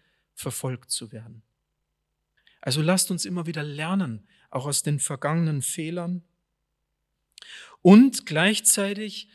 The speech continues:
muss uns dabei bewusst werden, dass auch wir Teil der Geschichte sind. Der Tag heute ist morgen Geschichte. Und vielleicht kommen nach uns Generationen,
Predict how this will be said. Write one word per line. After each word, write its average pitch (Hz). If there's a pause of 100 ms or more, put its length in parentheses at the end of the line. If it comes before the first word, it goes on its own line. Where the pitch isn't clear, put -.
(280)
muss 170
uns 175
dabei 170
bewusst 165
werden, 170 (580)
dass 147
auch 151
wir 196
Teil 139
der 123
Geschichte 135
sind. - (1080)
Der 120
Tag -
heute 175
ist 202
morgen 143
Geschichte. 127 (1200)
Und 160
vielleicht 202
kommen 196
nach 180
uns 226
Generationen, 185